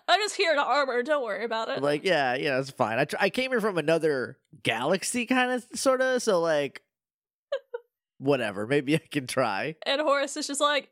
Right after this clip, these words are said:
Speaker 1: "I'm sure you're better than him." So,
Speaker 2: <laughs>
Speaker 1: like, a bunch of monsters showed up in the Fruit Ball Plaza, and now no one can play Fruit Ball, and it's part of our whole festival thing. But, uh, to defeat them, you're obviously gonna have to play it, so I'll explain how to play it to you.
Speaker 2: <laughs>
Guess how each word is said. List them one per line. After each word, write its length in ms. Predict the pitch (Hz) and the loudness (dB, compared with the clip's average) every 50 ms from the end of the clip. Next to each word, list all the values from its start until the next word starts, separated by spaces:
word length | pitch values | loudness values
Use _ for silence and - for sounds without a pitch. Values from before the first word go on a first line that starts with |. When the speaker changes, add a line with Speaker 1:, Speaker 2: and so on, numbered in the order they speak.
| _ - | _ -2
Speaker 1:
"I'm 140 | 240 240 240 | -2 -2 -2
sure 180 | - 294 269 | 0 0 0
you're 160 | 269 254 247 | 0 0 0
better 300 | 220 262 247 233 240 240 | 0 0 0 2 0 0
than 180 | 220 220 226 247 | -2 -2 -4 -2
him." 440 | 254 294 247 240 214 202 208 226 277 | -2 -2 -2 0 -2 -4 -6 -6 -8
So, 640 | - - 262 254 - 214 220 220 214 - - - - _ _ _ - | -4 0 0 2 2 2 0 0 -2 -4 -8 -10 -14 _ _ _ -20
Speaker 2:
<laughs> 240 | - _ _ _ | -20 _ _ _
Speaker 1:
like, 460 | - 262 233 202 196 220 220 208 - - _ _ _ _ _ _ _ _ | -2 -2 0 0 0 -2 -4 -6 -10 -18 _ _ _ _ _ _ _ _
a 80 | - 247 | -4 -2
bunch 260 | 226 277 277 269 - | 0 0 0 0 0
of 60 | 277 | 0
monsters 400 | 269 277 285 277 277 - 262 269 | 2 2 2 2 0 -2 -4 -4
showed 260 | - - 285 262 262 254 | -2 0 0 2 2 2
up 260 | 262 269 262 - - _ | 2 2 0 -2 -2 _
in 200 | 240 240 226 214 | 0 0 0 -2
the 60 | 233 | -4
Fruit 260 | 233 - 294 285 240 | -6 -4 -6 -4 -2
Ball 180 | - 262 247 254 | 0 0 0 0
Plaza, 600 | 254 302 269 247 240 254 254 269 254 254 254 247 - | 2 0 2 2 0 0 0 0 0 2 2 0 0
and 100 | 240 233 | 0 0
now 140 | 240 220 220 | -2 -2 -2
no 160 | 220 220 233 | 0 0 0
one 180 | 233 226 262 | 0 -2 -2
can 140 | 277 277 220 | -4 -6 -6
play 200 | - - 202 220 | -4 -4 -4 -4
Fruit 280 | 226 - 294 285 233 226 | -4 -4 -4 -4 0 2
Ball, 400 | 262 262 262 262 254 247 247 247 | 2 2 2 2 0 0 -2 -4
and 120 | - 202 | -6 -8
it's 120 | 185 - - | -10 -10 -10
part 240 | - - 262 240 | -6 -4 -2 -2
of 60 | 233 208 | -2 -2
our 120 | 202 226 | -4 -2
whole 160 | 254 220 202 220 | -2 -4 -4 -4
festival 480 | - 262 254 254 - - 254 262 254 | -4 -4 -4 -4 -6 -4 -2 -2 -2
thing. 440 | 254 - 240 240 240 240 240 240 269 - _ _ _ _ - | 0 -2 -2 -2 -2 -4 -6 -8 -10 -14 _ _ _ _ -2
But, 180 | 254 247 220 220 | -2 -2 0 0
uh, 300 | 208 196 196 190 190 208 | 0 0 0 -2 -4 -6
to 120 | - 233 | -4 -4
defeat 340 | 240 247 - 302 302 320 - | -4 -2 -2 -2 -4 -2 0
them, 200 | 392 403 392 311 | 0 -2 0 0
you're 120 | 233 208 | 0 0
obviously 440 | 226 302 415 539 269 269 - 277 247 | 2 2 0 0 -2 -4 -4 -4 -4
gonna 140 | 240 254 262 | -2 -2 -2
have 100 | 240 - | -2 -4
to 60 | 262 | -6
play 260 | - - 311 311 269 262 | -2 0 2 2 2 0
it, 140 | 262 - - | -4 -6 -10
so 140 | - - 370 | -10 -6 -4
I'll 180 | 415 440 453 440 | -4 -4 -4 -6
explain 400 | - - - - 508 480 392 - 294 | -8 -10 -8 -8 -6 -6 -8 -6 -4
how 200 | 320 294 262 269 | -2 -2 -2 -4
to 80 | 359 | -6
play 180 | 359 - - 480 453 | -8 -8 -6 -4 -4
it 120 | - - - | -4 -6 -6
to 100 | - - - | -8 -10 -10
you. 100 | - - - 151 143 139 135 - - - - - - - - | -10 -8 -6 -4 -4 -4 -4 -6 -10 -4 -2 -2 -2 -2 -8
Speaker 2:
<laughs> 120 | - - | -18 -20